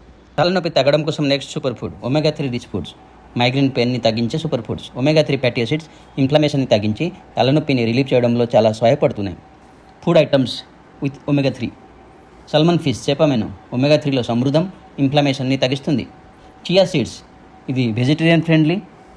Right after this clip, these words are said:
ఒమేగా త్రీకి ఇక చాలా సోర్స్ ఉంటుంది. ఫ్లాక్స్ సీడ్స్,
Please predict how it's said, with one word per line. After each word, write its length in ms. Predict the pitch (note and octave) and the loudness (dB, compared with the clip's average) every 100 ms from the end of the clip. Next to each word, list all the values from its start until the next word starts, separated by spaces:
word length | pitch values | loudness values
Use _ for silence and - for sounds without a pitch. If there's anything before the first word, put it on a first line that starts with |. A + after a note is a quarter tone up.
| - - C#3+ | -20 -6 2
ఒమేగా 240 | D#3+ E3 D#3+ | 4 4 4
త్రీకి 220 | D3+ D3 D3+ | 0 0 -2
ఇక 80 | B2+ | 2
చాలా 180 | C3+ D3+ D3+ | 4 4 2
సోర్స్ 200 | C3+ C3 | -2 -4
ఉంటుంది. 220 | B2 - - - - - - | -6 -8 -16 -20 -20 -20 -4
ఫ్లాక్స్ 280 | - D3+ - | 2 2 0
సీడ్స్, 220 | C#3 F#2+ | -4 -4